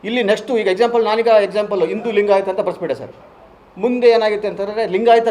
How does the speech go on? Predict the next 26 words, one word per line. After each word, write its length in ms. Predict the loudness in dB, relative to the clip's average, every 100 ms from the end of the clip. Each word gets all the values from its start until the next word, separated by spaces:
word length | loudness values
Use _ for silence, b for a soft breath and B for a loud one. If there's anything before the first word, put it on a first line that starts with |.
| 0
ಧರ್ಮ 240 | 0 2
ಆಯಿತು 240 | 2 2
ಅಂದರೆ 160 | -2 -4
ಸರ್ 200 | -4 -2
ನಾನು 180 | -2 -2
ಅಲ್ಲಿ 140 | -2
ಹೋಗೋಕ್ಕೆ 240 | -2 -4 -6
ಬರಲ್ಲ, 280 | -6 -6
ನಾನು 200 | -6 -4
ಹಾಗೆ 160 | -4 -4
ಬಸವನ 400 | -6 -2 0 0
ತ-, 120 | -2
ತತ್ವನ 440 | -6 -4 -2 0 0
ಬ-, 120 | 0
ಆಧರಿಸ್ಬಿಟ್ಟು 580 | -2 0 0 -2 -10 -8
ನಾನು 160 | -4
ಹೋಗ್ತೀನಿ 280 | -4 -6 -6
ಅಂದರೆ 140 | -6
ಸರ್ 220 | -6 -6 -6 B B B
ನಾನು 240 | -2 0
ಮತಾಂತರವಾಗ್ಬಿಟ್ಟು 880 | 0 -2 0 0 2 4 4 2 0
ಅಲ್ಲಿ 80 | 0
ಹೋಗೋಕ್ಕಾಗುತ್ತೆ, 420 | -2 -2 -8 -12 -18 -20 -4
ನೇರವಾಗಿ 280 | 2 2 2
ಹೋಗಕ್ಕೆ 220 | -2 -4
ಬರೋದಿಲ್ಲ. 260 | -8 -8